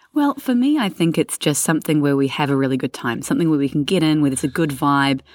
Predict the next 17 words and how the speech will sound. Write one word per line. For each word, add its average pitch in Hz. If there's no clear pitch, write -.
there's 143
probably 156
some 131
good 131
food, 131
there's 160
probably 240
some 165
good 143
music, 147
but 135
it's -
not 170
necessarily 139
a 131
music 135
festival. 120